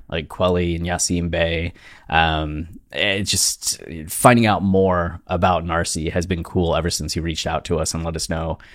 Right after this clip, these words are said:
about this class. Civ five, if you're a fan of the Civilization series, he was the voice of King Darius, you know?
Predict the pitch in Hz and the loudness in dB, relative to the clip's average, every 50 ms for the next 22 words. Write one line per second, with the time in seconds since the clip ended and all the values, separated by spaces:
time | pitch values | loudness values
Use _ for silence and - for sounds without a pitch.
0 | - - - - 95 95 90 - - 82 - - - 92 82 80 71 71 - - | -20 -14 -6 0 4 4 4 4 2 -2 -2 -2 0 0 0 0 -2 -4 -4 -2
1 | - - - - - - - - 117 104 - - - 90 95 101 110 120 123 123 | -4 -4 -2 0 0 2 4 4 4 2 2 4 4 6 6 8 6 6 4 2
2 | - - 101 - 104 92 90 - - 95 92 90 90 90 85 - 92 82 90 85 | 0 -6 -4 -2 0 0 0 2 0 0 0 0 0 -2 -2 -4 -2 -2 0 0
3 | 82 - - 98 87 92 85 85 87 87 92 - 110 101 - 117 120 123 127 131 | 0 2 0 0 0 0 0 0 0 0 0 0 0 0 0 0 2 2 2 0
4 | 123 - - - - - - - 170 175 180 175 185 180 180 - 180 - - 185 | -2 -4 -8 -14 -20 -8 2 4 4 4 6 4 2 2 2 2 -2 -2 -2 -2
5 | 170 170 185 185 147 98 73 - - - - - - - 92 90 92 104 131 - | 2 4 4 4 4 4 2 0 -4 -6 -8 -8 -8 -4 -2 0 2 2 0 -2